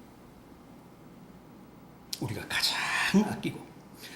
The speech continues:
우리가 가장 사랑하고, 우리가 가장 원하는 것을 우리가 아니라 당신에게 바치시기를 바라시는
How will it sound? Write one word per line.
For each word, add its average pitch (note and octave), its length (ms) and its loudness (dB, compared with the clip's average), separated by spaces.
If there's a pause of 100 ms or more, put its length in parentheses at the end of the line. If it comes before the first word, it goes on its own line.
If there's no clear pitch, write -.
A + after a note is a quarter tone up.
(160)
우리가 C3 260 6
가장 F3+ 680 12
사랑하고, C3+ 480 8
우리가 E3 340 10
가장 F#3+ 760 12
원하는 F#3+ 460 12
것을 A3 720 12 (1200)
우리가 E4 460 12
아니라 G#3+ 380 12 (240)
당신에게 C4+ 880 12 (420)
바치시기를 A#2+ 560 10
바라시는 G2+ 480 8